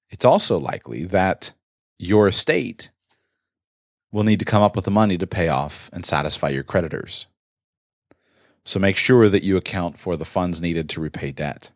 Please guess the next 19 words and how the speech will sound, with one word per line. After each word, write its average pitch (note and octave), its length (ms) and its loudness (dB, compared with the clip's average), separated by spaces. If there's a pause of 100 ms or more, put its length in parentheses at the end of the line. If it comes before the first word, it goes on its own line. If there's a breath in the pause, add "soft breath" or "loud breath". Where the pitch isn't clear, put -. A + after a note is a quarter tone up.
(1080)
Consider D3 340 4
any C#3 160 4
funds A#2+ 320 4
that B2 120 4
are G#2+ 60 4
needed G2+ 360 -2
to - 100 -6
pay G2+ 380 0
death B2+ 400 0
taxes. - 580 -10 (1400)
In G2+ 500 0 (140)
the G2 140 -4
modern G#2+ 480 4
era G2 280 2
of E2+ 100 0
two A2 160 -4
thousand G2 400 0
and E2+ 120 -10
fifteen, F#2 600 -6